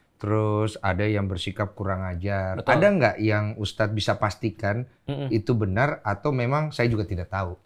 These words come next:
Speaker 2: Nah itu tadi, kebanyakan yang beredar di kita, itu kan ada orang yang dikasih makan, yang menarasikan itu yang mau video kan.
Speaker 1: Iya.
Speaker 2: "Gimana, kurang ya? Kurang ya?" Mungkin dari wajahnya kita bisa lihat, bisa jadi. Tapi kan kita nggak tahu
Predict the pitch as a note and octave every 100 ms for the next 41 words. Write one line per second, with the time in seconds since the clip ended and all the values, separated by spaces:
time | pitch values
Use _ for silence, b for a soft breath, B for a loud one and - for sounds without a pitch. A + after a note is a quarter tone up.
0 | _ - D3+ E3 F#3+ E3 D3+ - E3 D#3+
1 | E3 G#3+ G#3 D#3 D#3 C#3+ C#3 C#3+ - C3
2 | D#3 - D3 A3+ G#3 E3 D3+ F#3 F3+ D3+
3 | C3+ B2+ G2 D3 F3 D3+ B B B E3
4 | E3+ F3+ F3 E3+ E3 C#3+ D#3+ E3 F#3 G3
5 | F#3 D3 D3 E3 C#3 A#2+ A#2+ G#2 E2+ E2
6 | F2+ C#3 E3+ G3+ F3+ F#3 G#3+ A3 F#3 B2
7 | A#2+ - F3 G3+ G3 D3 G#2+ - C3 E3
8 | G#3+ D#3 D3 B2+ C3 G3 F3+ D#3 C#3 A#2
9 | A2+ D#3 - A2+ G2+ F#2+ G#2 B2+ G#2+ A2
10 | A2+ F3+ F3+ F#3 D#3+ - D#3 C#3+ B2